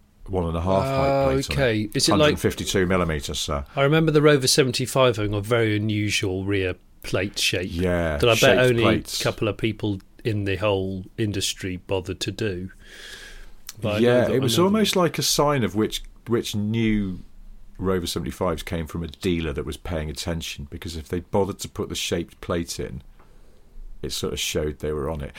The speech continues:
Speaker 1: The Jag S-Type
Speaker 2: Yes,
Speaker 1: was the
Speaker 2: true.
Speaker 1: same, actually, I think, wasn't it? They had a, you could get a shaped plate for the aperture there, but some people didn't bother.
Speaker 2: I do like those. I don't think I own a car which ha-,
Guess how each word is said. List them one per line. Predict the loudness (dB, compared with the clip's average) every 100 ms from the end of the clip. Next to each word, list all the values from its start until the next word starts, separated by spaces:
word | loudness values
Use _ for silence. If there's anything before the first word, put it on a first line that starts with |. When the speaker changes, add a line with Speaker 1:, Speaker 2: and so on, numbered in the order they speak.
| -12 -6
Speaker 1:
The |
Jag | 2 4 4
S-Type | 2 0 -2 -2
Speaker 2:
Yes, |
Speaker 1:
was | -2
the | -4
Speaker 2:
true. | -2
Speaker 1:
same, | 0 0
actually, | -2 -4 -6
I |
think, | -6 -6 -4
wasn't | -4 -4
it? | 0
They | 2
had | 2 -2
a, | -4 -6 -12 -20 -20 -20 -12
you | -10
could | -8 -2
get | 0
a | 0
shaped | 2 0 0
plate | -2 -2 -2
for | -4
the | -6
aperture | -6 -8 -6
there, | -2 0 -2 -4 -10 -12
but | -8
some | -6 -6
people | -8 -8
didn't | -8 -8 -8
bother. | -8 -8 -10 -14 -8
Speaker 2:
I | -4
do | 0 4
like | 4 4 2
those. | 0 -2
I |
don't | -2 -4 -2
think | -2
I | 0 0
own | 2
a | -2
car | -2 -4 -2
which | -4
ha-, | -6